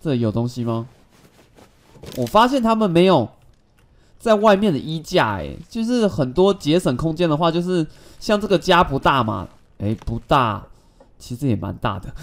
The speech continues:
<laughs> 就是有人会在家里面立一根那个柱子的衣架，我觉得还不错。那个全部拿走。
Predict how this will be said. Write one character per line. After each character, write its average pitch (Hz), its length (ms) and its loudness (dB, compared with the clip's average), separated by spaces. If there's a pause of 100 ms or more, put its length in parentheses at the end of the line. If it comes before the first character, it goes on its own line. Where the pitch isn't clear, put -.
(640)
<laughs> - 640 -14
就 247 160 0
是 269 100 0
有 185 120 8
人 151 80 6
会 208 140 4
在 233 120 2
家 190 220 2
里 160 80 2
面 180 260 0
立 208 160 -2
一 196 220 -6
根 196 220 4
那 208 100 -4
个 151 340 2 (120)
柱 190 240 -4
子 123 160 -12
的 120 100 0
衣 131 180 -10
架， 127 320 -4 (540)
我 120 100 -8
觉 127 140 -2
得 143 100 0
还 127 120 0
不 117 100 -6
错。 117 320 -4 (720)
那 - 80 -10
个 120 140 -4
全 123 200 -2
部 151 120 -4
拿 107 160 -2
走。 82 180 -8